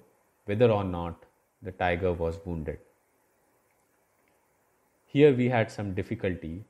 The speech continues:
and it was not until we had gone over the ground twice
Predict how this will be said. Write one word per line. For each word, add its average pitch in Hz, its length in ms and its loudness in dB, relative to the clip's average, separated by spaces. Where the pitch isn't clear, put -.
and 90 120 -6
it 85 160 -6
was 90 240 -2
not 110 220 -2
until 98 380 -2
we 95 120 -2
had 90 300 0
gone 92 260 -2
over 92 240 0
the 87 140 -2
ground 90 440 -2
twice 95 460 -4